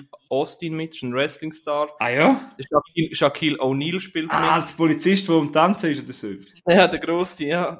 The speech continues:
Speaker 1: Der, der Alexander Ludwig, sind wir wieder bei Vikings.
Speaker 2: Mhm.
Speaker 1: Äh, spielt bei Vikings mit und bei beiden Teilen spielt seine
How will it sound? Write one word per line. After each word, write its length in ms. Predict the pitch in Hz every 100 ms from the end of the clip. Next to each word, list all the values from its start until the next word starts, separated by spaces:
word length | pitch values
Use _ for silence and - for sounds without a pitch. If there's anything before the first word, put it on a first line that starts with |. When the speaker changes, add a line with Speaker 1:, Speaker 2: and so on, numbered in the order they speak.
| -
Speaker 1:
Der, 600 | 139 139 139 139 135 147 _
der 100 | 151 -
Alexander 920 | 139 151 156 156 - 147 147 151 151 143
Ludwig, 640 | 143 147 175 160 170 - - 120
sind 180 | 139 147
wir 80 |
wieder 160 | 135 135
bei 120 | 131
Vikings. 840 | 127 131 160 - 170 170 175 - - _ _
Speaker 2:
Mhm. 400 | 110 110 113 110 _
Speaker 1:
Äh, 260 | - 135 131
spielt 220 | - 135
bei 80 | 135
Vikings 460 | 131 147 - 156 156
mit 360 | 151 151 _ _
und 520 | 131 135 135 135 -
bei 80 | 147
beiden 300 | 139 156 185
Teilen 240 | 185 151
spielt 360 | 135 - 143 139
seine 240 | 143 135